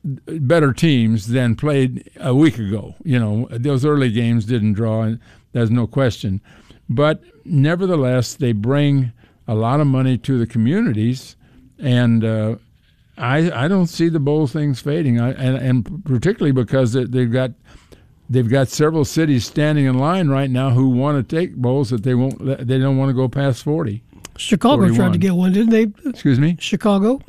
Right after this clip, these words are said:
Speaker 1: Chicago bid. I don't know if they would still bid, but they did bid, and, and, uh, Saint Louis bid also, and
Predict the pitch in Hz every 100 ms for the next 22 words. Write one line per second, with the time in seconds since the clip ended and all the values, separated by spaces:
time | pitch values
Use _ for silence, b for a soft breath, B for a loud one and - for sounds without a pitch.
0 | B B B - 135 156 156 214 139 117
1 | 160 139 139 139 165 143 131 139 131 120
2 | - 156 165 131 147 131 107 127 120 185
3 | 131 113 123 147 127 123 123 127 123 117
4 | 113 107 143 143 151 196 - 117 110 117
5 | 143 - 104 120 127 123 110